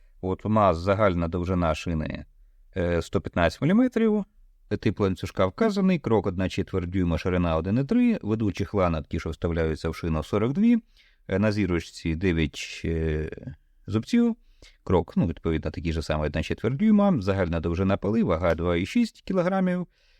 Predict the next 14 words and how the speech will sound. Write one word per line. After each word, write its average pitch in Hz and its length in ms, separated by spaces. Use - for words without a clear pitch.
е, 92 120
вісімнадцять 87 500
вольт 214 340
і 123 100
швидкість - 720
п'ять 85 200
метрів 87 280
на 98 80
секунду 190 460
або 90 240
триста - 360
метрів 80 340
на 78 140
хвилину. - 440